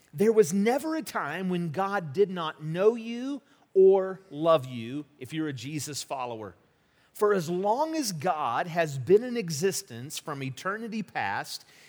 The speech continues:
he has known you, cherished you, planned to create you, planned to redeem and save you.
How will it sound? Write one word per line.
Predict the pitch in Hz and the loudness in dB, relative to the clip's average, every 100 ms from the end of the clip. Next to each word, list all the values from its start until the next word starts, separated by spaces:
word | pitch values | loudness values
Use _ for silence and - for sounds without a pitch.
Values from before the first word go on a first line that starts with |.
| _ | _
he | 220 185 | 0 2
has | 147 131 | 2 -2
known | 151 170 202 240 247 | -2 0 0 0 0
you, | 240 247 277 294 - _ - | -2 -2 -2 -4 -6 _ -12
cherished | - 233 226 262 262 - - 254 | -4 0 2 0 -2 -6 -6 -6
you, | 247 254 277 - _ - | -6 -6 -8 -10 _ -10
planned | 202 196 214 247 269 262 | -4 -2 -2 -2 -2 -2
to | 220 | -4
create | 165 180 180 196 240 226 | -2 -2 0 0 -2 -6
you, | 233 247 269 | -8 -2 -2
planned | - - 214 233 226 | -2 -8 -4 -4 -4
to | 220 | -4
redeem | 170 156 139 208 240 262 262 170 | -6 -4 -4 -4 -2 -4 -6 -4
and | 175 | -2
save | 175 - 202 233 240 143 | 0 0 -2 -2 -4 -4
you. | 135 101 | -6 -8